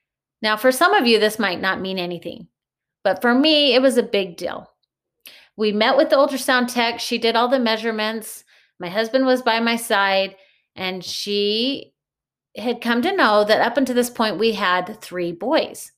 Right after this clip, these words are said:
So she probably knew what I was hoping to hear. As it was time for her to reveal the baby, and she said, "Are you ready to hear?" She said, "I'm so excited to tell you it's going to be a healthy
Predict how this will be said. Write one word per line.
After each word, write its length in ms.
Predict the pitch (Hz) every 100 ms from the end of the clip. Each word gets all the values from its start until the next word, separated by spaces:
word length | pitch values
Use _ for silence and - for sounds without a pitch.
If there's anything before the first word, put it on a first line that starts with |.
| _ _ _ _ _ _
So 140 | 466
she 180 | 453 622 622
probably 480 | 494 349 277 247
knew 220 | 220 196 196
what 100 | 190
I 140 | 180
was 140 | 180
hoping 340 | - 165 175 165
to 80 | 160
hear. 540 | 165 170 285 - _ _ _ _ _ _ _ _ -
As 120 | 208
it 80 | 247
was 160 | 254
time 500 | 254 269 247 277 392
for 140 | 403 302
her 160 | 262
to 100 | 247
reveal 400 | 254 247 226 214
the 80 | 220
baby, 320 | 226 196 202
and 80 | 196
she 100 | 190
said, 200 | 208 190
"Are 40 | 190
you 140 | 196
ready 240 | 196 202
to 100 | 233
hear?" 460 | 220 208 202 330 - _ _ _ _
She 140 | - 226
said, 180 | 226
"I'm 140 | 202 202
so 300 | - 269 285
excited 420 | 285 240 220 226
to 100 | 220
tell 220 | 220 185
you 240 | 170 170 170 _ _ _ -
it's 140 | -
going 180 | 208 196
to 100 | 190
be 280 | 185 175 -
a 100 | 175
healthy 680 | - 233 240 330 339 359